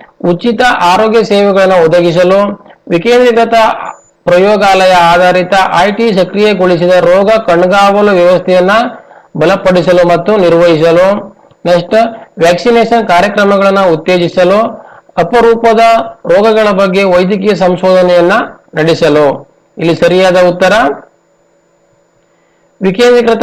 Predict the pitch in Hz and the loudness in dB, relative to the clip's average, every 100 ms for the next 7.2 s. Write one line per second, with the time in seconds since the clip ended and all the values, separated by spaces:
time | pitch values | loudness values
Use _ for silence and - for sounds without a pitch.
0 | 233 190 185 214 208 202 196 196 196 196 | 0 2 2 2 2 2 2 2 2 0
1 | - 165 165 170 170 170 190 208 - - | 0 0 2 2 2 0 0 -2 -4 -4
2 | 196 214 226 190 196 214 208 202 202 180 | -2 -2 -2 -2 0 0 0 0 0 2
3 | 180 196 208 196 - - 175 185 190 190 | 2 2 -2 -4 -8 -2 0 2 2 2
4 | 196 175 170 175 175 175 175 160 160 170 | 2 2 2 0 0 0 0 0 0 0
5 | 170 165 160 165 196 160 196 247 277 - | 0 0 0 0 0 0 -2 -2 -4 -14
6 | _ _ - 170 170 165 147 151 156 156 | _ _ -2 0 2 2 2 0 2 2
7 | 120 - | 0 -6